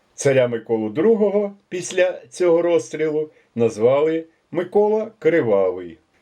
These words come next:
Чотирнадцятого червня тисяча дев'ятсот п'ятого року почалось повстання на панцернику Потьомкін.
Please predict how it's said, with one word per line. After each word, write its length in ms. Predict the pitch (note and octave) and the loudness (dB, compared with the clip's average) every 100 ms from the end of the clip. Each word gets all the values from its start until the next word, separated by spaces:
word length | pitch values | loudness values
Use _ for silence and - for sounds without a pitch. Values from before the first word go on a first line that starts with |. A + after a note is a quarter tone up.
| - | -8
Чотирнадцятого 840 | D3+ D3+ D#3 C3+ B2 - - A#2 | -4 2 0 2 -2 -4 -2 -2
червня 460 | - A3 A#3+ A#3 A#3 | 0 2 2 0 -4
тисяча 460 | A#3+ G#3+ G#3+ A3+ | -4 -8 -6 -2
дев'ятсот 440 | A3 A3 G#3+ G#3+ - | 0 0 -2 -10 -2
п'ятого 400 | G#3 G3+ G3 F#3+ | -2 -2 -4 -4
року 420 | G3 G3 G3 - _ _ _ _ _ | -4 -6 -10 -12 _ _ _ _ _
почалось 520 | B2+ C3 D#3 C#3+ B2 | -4 0 2 2 -2
повстання 720 | - A#2 - - G3+ A3 G#3+ G#3 | -4 -4 -4 0 0 0 -6 -6
на 160 | B2 A2+ | -2 -2
панцернику 880 | - A#2+ C3+ D#3 D#3 D#3 D3+ D#3+ - - | 0 0 0 -4 -4 -4 -10 -12 -12 -6
Потьомкін. 680 | D#3 D#3+ G#2+ F#2 - F2+ | -6 -4 -6 -6 -12 -16